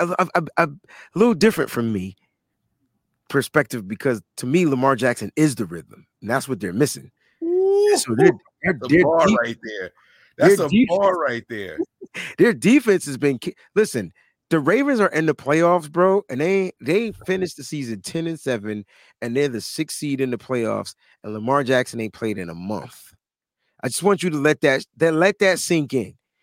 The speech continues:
Speaker 1: They got one of the top three tight ends in the league. They don't have any wide receivers, so that's why I'm saying to you, Lamar is the rhythm. So all he gotta do is get out there, be Lamar,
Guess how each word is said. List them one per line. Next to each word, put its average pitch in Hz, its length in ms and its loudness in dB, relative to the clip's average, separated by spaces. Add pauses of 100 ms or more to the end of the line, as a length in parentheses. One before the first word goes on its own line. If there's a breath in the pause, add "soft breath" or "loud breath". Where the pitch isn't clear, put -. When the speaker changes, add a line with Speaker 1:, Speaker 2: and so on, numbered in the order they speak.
(180)
Speaker 1:
They 143 100 -2
got 156 260 0
one 139 160 0
of 113 60 -8
the 110 80 -4
top 151 320 0
three 165 220 0
tight 160 280 2
ends 156 200 0
in 156 100 2
the 156 100 0
league. 139 380 0 (280 soft breath)
They 170 120 4
don't 302 160 2
have 254 220 2
any 208 160 0
wide 196 280 4
receivers, 226 460 2
so 151 100 -4
that's 208 220 0
why 202 140 4
I'm 175 80 -2
saying 277 340 -2
to 196 100 -6
you, 180 200 -4 (260 soft breath)
Lamar 208 500 0
is 277 240 0
the 208 120 0
rhythm. 147 360 -2 (760)
So 208 260 2
all 247 220 2
he 330 120 2
gotta 226 260 4
do 240 160 0
is 185 120 -4
get 202 160 2
out 202 200 4
there, 190 180 4
be 175 200 -2
Lamar, 220 680 2